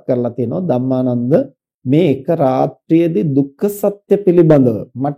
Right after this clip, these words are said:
වැටහුණු කරුණු වෙනම පොතක් හැටියට ලිව්වොත් දුක්ඛ සත්‍ය ගැන විතරක් පිටු පන්දාහක් විතර ලියන්නට පුළුවන්. ඒ තරම් කරුණු මේ එක් රාත්‍රියකදී දුක්ඛ සත්‍ය පිළිබඳව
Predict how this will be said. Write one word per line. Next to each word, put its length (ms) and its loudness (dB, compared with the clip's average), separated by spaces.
වැටහුණු 580 -2
කරුණු 480 -2
වෙනම 400 0
පොතක් 440 -2
හැටියට 460 0
ලිව්වොත් 520 6
දුක්ඛ 400 2
සත්‍ය 420 0
ගැන 300 0
විතරක් 500 -2
පිටු 300 -2
පන්දාහක් 880 -2
විතර 320 0
ලියන්නට 460 6
පුළුවන්. 340 -14
ඒ 180 4
තරම් 300 -2
කරුණු 400 -2
මේ 200 -2
එක් 180 -8
රාත්‍රියකදී 840 -2
දුක්ඛ 300 0
සත්‍ය 380 0
පිළිබඳව 540 0